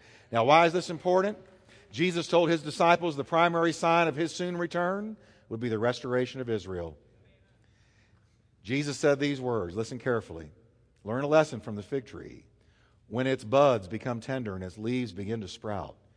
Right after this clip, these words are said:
you know without being told summer is near, don't you? Just so, when you see the events I've described beginning to happen,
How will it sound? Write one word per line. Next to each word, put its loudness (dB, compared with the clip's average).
you -6
know 2
without 0
being -6
told -4
summer -8
is -8
near, -6
don't -10
you? -10
Just -2
so, -2
when -10
you -6
see -6
the -2
events -4
I've 2
described 0
beginning -4
to -4
happen, -6